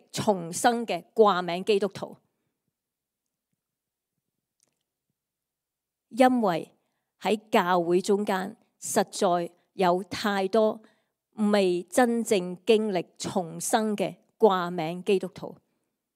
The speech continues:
據一啲非正式嘅統計，呢個真係好非正式嘅統計，喺某啲嘅大教會嘅裏面嘅統計，佢哋話，呃，我哋嘅信徒中間，我哋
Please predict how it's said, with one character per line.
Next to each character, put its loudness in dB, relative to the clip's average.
據 8
一 10
啲 0
非 0
正 2
式 2
嘅 -4
統 -6
計， -2
呢 -6
個 -2
真 2
係 2
好 0
非 4
正 -4
式 -6
嘅 -4
統 -8
計， -2
喺 0
某 2
啲 0
嘅 -2
大 2
教 4
會 0
嘅 -2
裏 0
面 -4
嘅 -6
統 -4
計， -4
佢 12
哋 10
話， 2
呃， 2
我 6
哋 10
嘅 4
信 8
徒 4
中 -2
間， 2
我 0
哋 -4